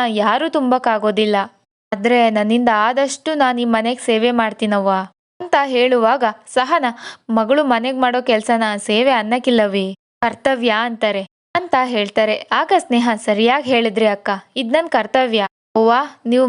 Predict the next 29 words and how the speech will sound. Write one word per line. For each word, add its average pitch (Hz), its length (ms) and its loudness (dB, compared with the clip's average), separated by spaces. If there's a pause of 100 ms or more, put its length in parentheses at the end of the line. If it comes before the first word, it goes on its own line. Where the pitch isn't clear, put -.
(100)
ಮೆಸ್ಸಲ್ಲಿ 247 420 0
ಆರಾಮಾಗ್ 240 480 0
ಕುತ್ಕೊಳ್ಳಿ, 220 440 0 (340)
ಇದ್ದಿದ್ದೆಲ್ಲ 277 440 2 (160)
ನಾವ್ 269 300 0
ನೋಡ್ಕೋತೀವಿ" 202 640 -2 (300)
ಅಂತ 330 100 -4 (100)
ಪುಟ್ಟಕ್ಕಂಗೆ 240 680 0
ಹೇಳ್ತಾರೆ. 214 460 0 (140)
ಆಗ 294 320 0
ಗಂಗಾಧರಯ್ಯ 233 640 2 (180)
ಪುಟ್ಟಕ್ಕಂಗೆ, 240 680 0 (340)
ಅಮ್ಮೋರೆ, 220 380 0
ಅವಳೇನೋ 240 720 0 (100)
ಅಮ್ಮ 220 200 0
ಮಗಳು 233 420 2
ಅಂತಿದ್ದಾಳೆ, 214 480 -2 (400)
ನೀವು 254 380 4
ದೊಡ್ಡ 233 200 2
ಮನ್ಸ್ 269 260 -2
ಮಾಡಿ 254 240 0
ಹ್ಞೂ 233 260 4
ಅಂತ 240 260 0
ಇದ್ದೀರಿ. 202 400 -2 (280)
ಆದ್ರೆ 226 380 2
ನಮ್ 202 220 -2
ಸ್ಥಾನ 240 420 -2
ಏನು 247 300 2
ಅಂತ 254 260 2